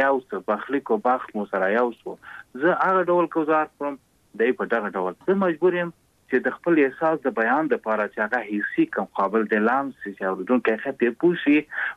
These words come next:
مجبور یم چې هغه ژوندی و تصویرونو ته، لکه سیند ده، کاڼی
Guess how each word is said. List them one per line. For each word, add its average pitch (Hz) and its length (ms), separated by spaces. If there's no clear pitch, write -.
مجبور 175 440
یم 175 140
چې 180 80
هغه 147 300
ژوندی 113 380
و 143 180
تصویرونو 95 580
ته، 92 140
لکه 98 320
سیند 156 260
ده، 117 80
کاڼی 123 260